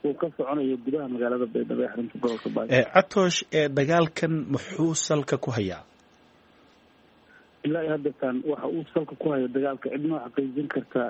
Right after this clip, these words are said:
Speaker 1: een, ma jirto, ee, cid sheegatana ma jirto. Hase yeeshee, wararka soo baxaya ayaa muujinaya in ciidamada maamulka Koonfur Galbeed ay weerareen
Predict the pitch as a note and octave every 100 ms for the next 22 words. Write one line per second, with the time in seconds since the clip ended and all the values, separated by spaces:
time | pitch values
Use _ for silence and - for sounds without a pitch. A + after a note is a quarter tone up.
0 | - A#2 A2+ C#3+ C#3 C#3 - D3 - -
1 | - - D3 - D3 - D3 C#3 D3 C#3
2 | C#3 C#3+ C3+ D3 - - - C#3+ C#3 F3+
3 | D#3+ C#3 D3 C#3+ D#3 - - D3 C#3 C3+
4 | C#3+ C#3 C#3+ C#3 B2+ C3 C3+ B2+ D3+ C#3+
5 | C3 B2 C#3+ D3+ - C3 C3 C#3+ C3+ C3+
6 | D3 D3 C3+ C3 C3 - D#3+ D3 B2+ C3
7 | B2 - C3+ C3+ C3 C3 C#3 D#3 D#3+